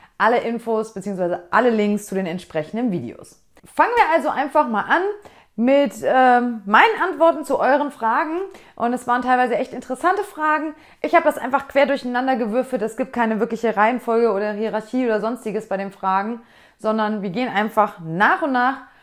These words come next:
alle durch und fangen an mit Frage Nummer eins, nämlich: „Wie oft gehst du Q besuchen?“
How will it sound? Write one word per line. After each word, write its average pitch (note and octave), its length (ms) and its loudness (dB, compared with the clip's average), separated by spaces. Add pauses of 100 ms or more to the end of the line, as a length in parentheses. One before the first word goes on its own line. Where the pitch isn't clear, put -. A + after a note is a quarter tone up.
(240)
alle B3 240 4
durch A3+ 420 0
und G#3+ 140 -8
fangen B3 300 0
an A#3 180 0
mit A3 120 -4
Frage F#3+ 340 0
Nummer E3+ 300 -6
eins, F4 340 -4
nämlich: C4+ 440 -4 (280)
„Wie D4+ 280 2
oft F4 280 0 (200)
gehst D#4+ 280 -2
du D#4 80 -4
Q E4+ 300 2
besuchen?“ A#3+ 580 0